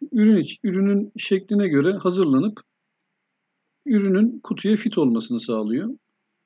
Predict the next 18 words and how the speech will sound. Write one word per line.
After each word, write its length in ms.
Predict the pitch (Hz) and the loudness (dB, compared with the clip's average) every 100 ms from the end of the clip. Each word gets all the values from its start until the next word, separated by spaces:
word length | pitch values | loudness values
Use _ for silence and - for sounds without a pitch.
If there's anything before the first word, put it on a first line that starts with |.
| _ _ - | _ _ -2
Bahsettiğim 580 | 180 - 185 - 190 180 | -2 0 -6 -4 -4 -2
şey 280 | - 175 185 | 2 0 2
buydu. 460 | 156 110 185 208 - _ _ _ | -2 0 -4 -6 -14 _ _ _
Yani 460 | 233 143 139 135 139 - _ _ 190 | -4 -2 2 0 0 -10 _ _ -2
en 240 | 190 185 | 0 0
büyük 220 | 170 143 | -2 -2
ürününüz 320 | 185 175 170 | -2 0 -2
için 440 | 151 - 180 262 208 | -6 -6 -6 -8 -10
bir 60 | |
kutu 200 | - - | -10 -2
yaptırıyorsunuz 880 | 180 131 - 117 117 - 214 220 - _ _ _ _ _ _ _ _ 202 | 0 0 -2 -4 -4 -4 -4 -6 -12 _ _ _ _ _ _ _ _ 0
ve 140 | 208 | 4
daha 180 | 220 233 | 4 4
küçük 240 | - 185 | -2 -6
ürünlerinizi 680 | 170 156 139 131 127 139 233 311 - _ _ _ _ _ _ _ _ 277 | -2 0 2 4 2 0 -4 -6 -14 _ _ _ _ _ _ _ _ 0
böyle 360 | 196 180 190 - _ _ _ - 233 | 2 4 2 -4 _ _ _ -14 -14
separatörler 680 | - 202 196 180 185 180 170 | -4 0 2 0 0 -2 -2
hazırlatarak 760 | 156 170 170 - 131 196 - | -4 -4 -4 -4 -4 -4 -10